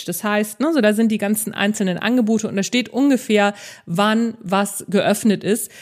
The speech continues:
damit du das in deine Planung einpreisen kannst. So, und jetzt ist auch Schluss mit Werbeblock hier. Jetzt wollen wir anfangen mit sieben Schreiblektionen für einen erfolgreichen Businessblog.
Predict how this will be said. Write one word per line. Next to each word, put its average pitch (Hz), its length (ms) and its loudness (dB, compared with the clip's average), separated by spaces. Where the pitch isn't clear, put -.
damit 208 440 4
du 233 260 2
das 190 360 -2
in 190 220 0
deine 175 460 -2
Planung 180 440 -6
einpreisen 170 640 -4
kannst. - 340 -12
So, 220 200 0
und 220 140 2
jetzt 262 200 2
ist - 220 -4
auch 185 120 -4
Schluss 339 300 -2
mit 339 180 -2
Werbeblock 240 560 -2
hier. 220 400 0
Jetzt 208 400 -4
wollen 202 180 2
wir 196 240 -2
anfangen 190 640 -2
mit 202 680 6
sieben 254 320 6
Schreiblektionen 190 1040 0
für - 260 -6
einen 190 280 0
erfolgreichen 185 960 -2
Businessblog. 208 840 4